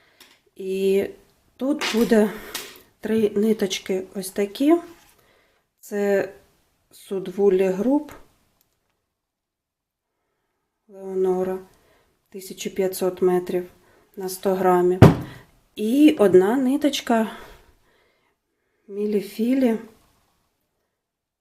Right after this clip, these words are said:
сімдесят мериноса Суперджелонга та тридцять відсотків кашеміра. Сімсот п'ятдесят метрів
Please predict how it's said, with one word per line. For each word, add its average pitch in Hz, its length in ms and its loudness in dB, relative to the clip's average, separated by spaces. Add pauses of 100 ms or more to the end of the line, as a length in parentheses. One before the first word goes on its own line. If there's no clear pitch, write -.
(840)
сімдесят 202 800 0
мериноса 196 640 0
Суперджелонга 208 960 -2
та 277 440 -2
тридцять 254 460 -6
відсотків 196 460 -10
кашеміра. 185 640 -4 (1000)
Сімсот 262 520 -4
п'ятдесят 202 640 -4
метрів 214 440 -2